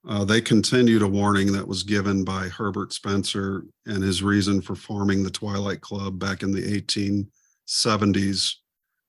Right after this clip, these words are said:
whose luminaries included Edwin Markham, who said, "In vain we build the city if we do not first build the man." Uh, it included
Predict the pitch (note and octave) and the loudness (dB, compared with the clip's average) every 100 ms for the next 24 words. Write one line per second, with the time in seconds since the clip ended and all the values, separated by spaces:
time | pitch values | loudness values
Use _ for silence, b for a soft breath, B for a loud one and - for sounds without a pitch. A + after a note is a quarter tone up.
0 | _ A2+ A2 G2+ - - _ _ C#3 A#2+ | _ 0 2 2 -2 -6 _ _ 0 4
1 | A#2 A2+ G#2+ G#2 G2 G2 - A2 G#2 G2+ | 6 6 4 2 0 -4 -4 -4 -2 -2
2 | G2 G#2 G2+ - - A2 G#2+ G#2 G2+ G2+ | -4 -8 -14 -18 -14 -6 0 4 4 2
3 | G2+ - G2 F#2+ G2 - _ G#2+ - G#2+ | 0 -2 -2 -2 -6 -14 _ -8 -4 -2
4 | G#2 G2+ G2 G#2 G#2 G#2 G#2 G2 G#2 G2+ | 0 2 2 2 2 0 0 -2 -4 -6
5 | G2+ - A2 G2+ F#2+ b b b b A#2 | -6 -4 -4 -4 -6 b b b b -12
6 | G#2 G#2+ G#2 G2+ G2+ - G#2+ G2+ - A2+ | -2 0 4 4 2 -2 0 0 0 -2
7 | G2 F#2+ G2 G2+ G2+ G2 G2 F#2 _ _ | -4 0 2 2 2 2 0 -4 _ _
8 | _ _ _ _ _ _ _ G#2+ G#2 G2+ | _ _ _ _ _ _ _ -8 -4 -2
9 | G2+ G2+ - A#2 G#2 G2 G2 | 0 0 2 2 4 2 0